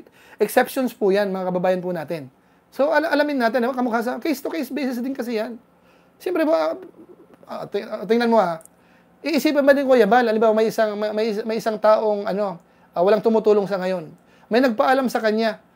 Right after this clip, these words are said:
"Kuya Bal, tutulungan ko ito." Sa tingin mo, tatanggi si Kuya Bal? Hindi tatanggi yun. Tutulungan nga yung tao.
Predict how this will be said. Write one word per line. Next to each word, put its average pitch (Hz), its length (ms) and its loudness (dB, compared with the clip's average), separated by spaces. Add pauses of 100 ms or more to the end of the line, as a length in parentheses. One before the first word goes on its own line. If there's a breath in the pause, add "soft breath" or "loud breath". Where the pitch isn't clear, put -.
(120)
"Kuya 233 200 6
Bal, 269 80 6
tutulungan 226 440 2
ko 208 80 0
ito." 190 280 0
Sa 233 80 -4
tingin 269 200 -2
mo, 311 120 2
tatanggi 233 320 0
si 220 80 -4
Kuya 202 160 2
Bal? 240 240 4 (320 soft breath)
Hindi 480 120 -4 (120)
tatanggi 403 240 0
yun. 370 160 0
Tutulungan 359 480 0
nga 330 160 0
yung 294 80 -6
tao. 226 400 4